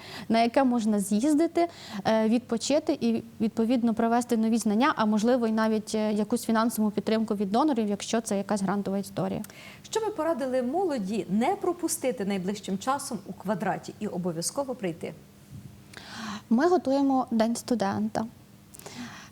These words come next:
Speaker 1: Е, хочемо зробити щось, е, класне, е, не таке, як завжди, без офіційної частини. Е, хочемо, щоб це було просто, е, відпочинок і щоб вони в цей день ні про що не думали.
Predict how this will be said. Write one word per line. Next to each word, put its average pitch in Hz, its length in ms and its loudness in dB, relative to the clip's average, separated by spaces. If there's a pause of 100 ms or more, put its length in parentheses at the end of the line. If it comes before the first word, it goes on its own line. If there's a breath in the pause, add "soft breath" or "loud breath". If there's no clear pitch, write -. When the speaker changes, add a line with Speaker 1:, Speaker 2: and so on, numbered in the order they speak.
Speaker 1:
Е, 220 400 0
хочемо 240 580 2
зробити 226 540 2
щось, - 640 -2
е, 208 460 0
класне, 277 420 2 (680 loud breath)
е, 240 540 2
не 233 280 2
таке, 254 300 0
як 214 140 2
завжди, 214 500 2 (260)
без 339 240 6
офіційної 233 720 2
частини. 320 560 2 (340)
Е, - 20 0 (160)
хочемо, 262 460 2
щоб 220 200 -4
це 240 160 2
було 226 480 0 (380 loud breath)
просто, 294 520 2 (120)
е, 214 220 0 (560)
відпочинок 302 840 2 (380)
і 254 120 2
щоб 262 180 0
вони 269 180 4
в 285 60 -4
цей 247 140 2
день 262 200 4
ні 247 100 4
про 233 160 0
що 233 180 0
не 214 160 2
думали. 196 480 0